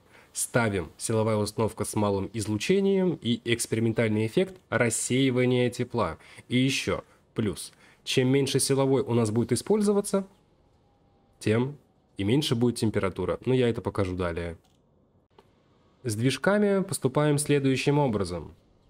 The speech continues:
Грязная донастройка двигателя, можно, конечно, оставить и её с эксперименталкой ускорителя, но всё же лучше будет чистая донастройка двигателей.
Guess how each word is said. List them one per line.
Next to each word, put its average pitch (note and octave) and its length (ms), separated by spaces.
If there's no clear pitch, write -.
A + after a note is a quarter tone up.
Грязная C#3+ 480
донастройка D#3 580
двигателя, F#3+ 500
можно, F#3 340
конечно, F3+ 320
оставить D#3+ 420
и E3+ 60
её F3 380
с - 240
эксперименталкой A2+ 760
ускорителя, A2 600
но A#2+ 160
всё D3+ 400
же F#2+ 260
лучше C#3 440
будет D#3+ 380
чистая C#3 560
донастройка A2 680
двигателей. G#2 600